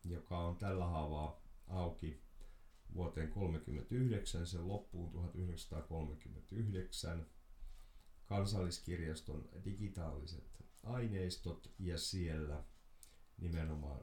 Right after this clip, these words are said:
sanomalehtikirjasto. Ja, ja se on myös sitten pidemmälle viisikymmentäluvulle auki koskien Laatokan Karjalan sanomalehtiä.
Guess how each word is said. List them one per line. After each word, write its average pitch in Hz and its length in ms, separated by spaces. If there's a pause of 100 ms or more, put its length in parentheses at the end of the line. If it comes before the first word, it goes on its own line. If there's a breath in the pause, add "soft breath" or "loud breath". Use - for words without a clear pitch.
sanomalehtikirjasto. 80 1400 (1400 soft breath)
Ja, 90 140 (200)
ja 90 180
se 101 180
on 92 80
myös 92 300
sitten 90 360
pidemmälle 92 600
viisikymmentäluvulle 78 1080 (600)
auki 87 320
koskien 85 520
Laatokan 80 580
Karjalan 71 560
sanomalehtiä. 73 960